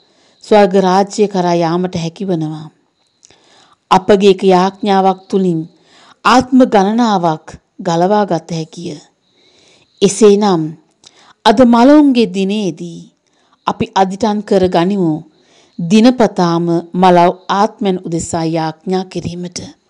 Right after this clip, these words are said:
විශේෂයෙන්ම අප කරන්නා වූ සෑම යහපත් ක්‍රියාවක්ම සුද්ධ කිනිස්ථානයේ ආත්මයන් උදෙසා ඔප්පු කිරීම තුලින් ඒ ආත්මයන් ගලවා ගැනීමට අපට හැකිවනවා.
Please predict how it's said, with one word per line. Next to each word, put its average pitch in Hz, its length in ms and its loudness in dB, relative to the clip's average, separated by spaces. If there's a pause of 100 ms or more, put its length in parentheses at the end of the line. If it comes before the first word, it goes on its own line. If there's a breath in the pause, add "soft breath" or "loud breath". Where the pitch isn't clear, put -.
(760 loud breath)
විශේෂයෙන්ම 202 760 2 (800 soft breath)
අප 240 220 0
කරන්නා 220 680 2
වූ 170 160 -2
සෑම 214 460 0 (260)
යහපත් 190 560 -2
ක්‍රියාවක්ම 196 680 -6 (880 soft breath)
සුද්ධ 196 280 0
කිනිස්ථානයේ 214 800 -2
ආත්මයන් 220 440 -6
උදෙසා 185 560 -4 (800)
ඔප්පු 196 280 -4
කිරීම 196 420 0
තුලින් 190 400 -2 (600 soft breath)
ඒ 240 140 2
ආත්මයන් 233 560 0
ගලවා 185 340 2
ගැනීමට 170 520 -4 (140)
අපට - 320 -10
හැකිවනවා. 160 720 -6